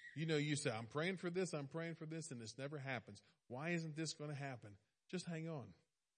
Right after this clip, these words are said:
If God's put it in your heart, just hang on. Now, that's a pretty good word right there. So what, what did she do? What did she do here? I want you to notice. He went up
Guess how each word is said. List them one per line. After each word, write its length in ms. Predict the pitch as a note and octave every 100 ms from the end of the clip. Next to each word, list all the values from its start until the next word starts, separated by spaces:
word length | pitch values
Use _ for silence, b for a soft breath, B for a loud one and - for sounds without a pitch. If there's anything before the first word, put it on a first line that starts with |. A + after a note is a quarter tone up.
| -
If 220 | D3 A#2
God's 320 | D3 F#3 F#3+
put 180 | - F3+
it 100 | F3
in 140 | E3+
your 120 | D#3+
heart, 320 | C#3+ D#3 A#2 - _ _ _
just 220 | D3 C#3+
hang 240 | C#3 A#2+ A2
on. 180 | G#2 - _ _ _ _ _ _ _ _ _ _ _ _ _ _ _ _
Now, 80 | G#2+
that's 220 | A#2 C#3
a 120 | A#2 A2+ A2 - _
pretty 160 | B2+ A2
good 140 | G#2+
word 300 | A#2+ C3+ G#2+
right 180 | G2+ F#2+ -
there. 140 | F#2 - _ _ _ _ _ _ _ -
So 140 | E3+
what, 300 | E3 A3 F3
what 160 | F#3 B3
did 100 | F#3+
she 160 | -
do? 280 | F#3 A#3+ C3+ G2+ _
What 120 | G#3
did 140 | B3 G3+
she 160 | G3
do 160 | E3+ D#3
here? 220 | C3 G2+ - _ _ _ _ C#3
I 40 |
want 180 | E3 D#3+
you 80 | F#3
to 60 |
notice. 400 | G3+ A3 C#3 - - _ _ _ _ _ _ _ _ _ _ _ _ _ _ _ _ _ _ _
He 120 | F#3
went 200 | A3+ A3+
up 160 | E3+ E3+